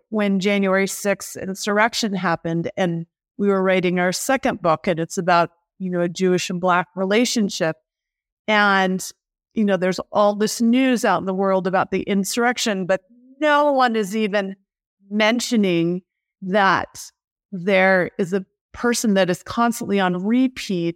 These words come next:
on the news wearing a T-shirt that says six million was not enough. And no one's commenting, no one's seeing that. But here we are writing about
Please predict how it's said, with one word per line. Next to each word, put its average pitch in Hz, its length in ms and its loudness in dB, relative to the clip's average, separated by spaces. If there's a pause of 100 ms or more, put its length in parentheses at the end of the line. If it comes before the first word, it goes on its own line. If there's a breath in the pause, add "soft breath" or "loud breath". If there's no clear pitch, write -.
(120)
on 190 200 0
the 185 80 -2
news 190 600 2 (360)
wearing 202 400 2
a 190 60 0
T-shirt 233 520 0
that 185 120 -4
says 196 220 -2
six - 320 -6
million 196 400 0
was 185 180 0
not 180 300 2
enough. 185 640 0 (380)
And 220 280 0
no 240 200 2
one's 254 240 0
commenting, 196 680 -2
no 202 200 2
one's 220 380 -4
seeing 247 420 0
that. 156 360 2 (840)
But 208 180 0
here 220 280 0
we 214 200 2
are 220 200 4
writing 202 560 0
about 185 480 2